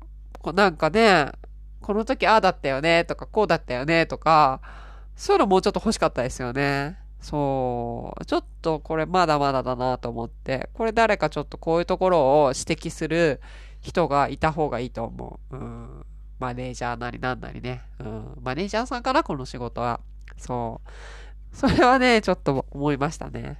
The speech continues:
うん。あとちゃんとちっちゃい窓つけてエムブイも流すっていう。でも絶対的にめっちゃかっこよかった。音もかっこよかったし。そう。いいですね。いいと思います。すごく。はい。うん。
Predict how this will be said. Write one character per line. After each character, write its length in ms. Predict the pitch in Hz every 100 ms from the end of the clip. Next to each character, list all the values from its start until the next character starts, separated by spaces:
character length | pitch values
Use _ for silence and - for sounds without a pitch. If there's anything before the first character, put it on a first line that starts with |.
| -
う 60 |
ん。 240 | 123 113 120
あ 140 | 139
と 100 | -
ち 80 | 127
ゃ 60 | 139
ん 40 |
と 80 | -
ち 100 | -
っ 40 | -
ち 80 | -
ゃ 60 | 147
い 40 |
窓 220 | 131 120
つ 140 | 113 -
け 120 | 120
て 200 | - 120
エ 40 |
ム 140 | 127 131
ブ 120 | 127
イ 20 |
も 100 | 110
流 140 | 110 113
す 140 | 117 127
っ 20 |
て 220 | - -
い 80 | 123
う。 80 | - - - - - -
で 140 | 254
も 100 | 214
絶 300 | 185 185 196 -
対 220 | 196 180
的 220 | 208 208
に 80 | 202
め 160 | 190
っ 80 | 190 -
ち 100 | 254
ゃ 40 |
か 120 | 269
っ 60 | 254
こ 80 | 277
よ 60 | 269
か 40 |
っ 100 | 262
た。 120 | 175
音 180 | 170 208
も 80 | 175
か 100 | 175
っ 60 | -
こ 100 | 180
よ 40 |
か 60 | 165
っ 100 | -
た 80 |
し。 640 | 160 - 170 175 160 139 170 - - - - - -
そ 880 | - 190 156 151 147 139 131 120 - - -
う。 60 |
い 240 | 214 208 180
い 60 |
で 100 | 139
す 260 | 127 - 117
ね。 720 | 120 139 143 147 147 143 - - -
い 120 | 202
い 60 | 208
と 180 | 127
思 220 | 120 120 120
い 60 |
ま 160 | 117 127
す。 460 | - - 110 110 -
す 220 | - -
ご 160 | 123
く。 340 | 120 - 117 -
は 340 | - - 131 113
い。 140 | - - - -
う 60 | -
ん。 400 | 113 110 107 147